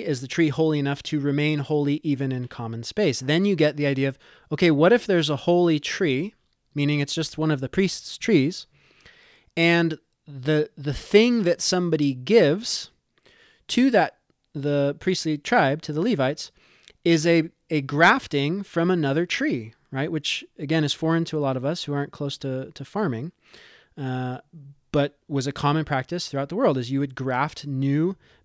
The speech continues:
bits of tree into older, well-established trees to bear new fruit. Okay, so what ha-, what happens? Does the common grafting essentially diminish the holiness of the entire tree?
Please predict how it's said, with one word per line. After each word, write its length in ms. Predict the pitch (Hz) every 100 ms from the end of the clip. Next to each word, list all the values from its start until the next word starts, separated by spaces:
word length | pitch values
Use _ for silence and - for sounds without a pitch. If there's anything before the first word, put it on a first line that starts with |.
| 127
bits 220 | 156 -
of 100 | 170
tree 380 | - 147 135 156
into 480 | 180 143 147 156 160
older, 460 | 139 131 147 151
well-established 1300 | 156 131 127 131 139 - 139 131 127 135 123 - -
trees 520 | - 185 139 196 - - _ _ _ _ _ - -
to 120 | -
bear 260 | 147 131 135
new 240 | 135 135
fruit. 380 | 147 311 269 - _ - - _ _
Okay, 220 | 147 185
so 140 | - 196
what 240 | 147 165
ha-, 160 | 160 - -
what 200 | 151 160
happens? 500 | 277 - 135 113 -
Does 480 | - 160 165 170 - - _ _
the 200 | 139 139
common 720 | 147 - - 180 208 208 196 202 - 131
grafting 800 | 135 151 247 - 139 127 151 240 - _ _ _ _ _ _ _ -
essentially 960 | 139 - 170 185 175 165 156 147 - _ _ 139
diminish 640 | 143 151 160 180 196 -
the 200 | 147 147
holiness 600 | 135 160 156 147 143 -
of 160 | 143 127
the 120 | 135
entire 480 | 127 - 127 123 117
tree? 540 | - 131 127 196 269